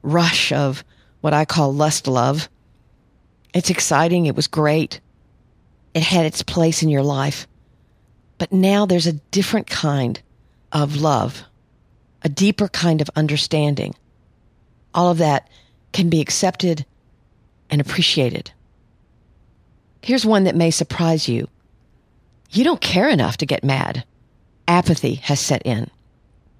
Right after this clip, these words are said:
I talk a lot with my couples about anger being about identity. We so associate anger with violence, but it's really about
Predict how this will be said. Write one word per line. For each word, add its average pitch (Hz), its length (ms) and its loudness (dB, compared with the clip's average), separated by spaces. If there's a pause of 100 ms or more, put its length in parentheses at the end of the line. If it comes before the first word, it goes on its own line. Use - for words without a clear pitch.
(420)
I 180 60 2
talk 226 300 0
a 175 40 0
lot 156 480 0
with 147 180 -4
my 143 140 0
couples - 580 -2
about 139 380 -2 (640)
anger 185 360 4
being 151 240 2
about 135 240 0
identity. 131 640 -2 (720)
We 180 140 0
so 190 340 2
associate 160 640 0
anger 156 340 2
with 135 160 -2
violence, 180 720 -2 (800)
but 196 120 2
it's 190 200 0
really 226 280 2
about 147 340 0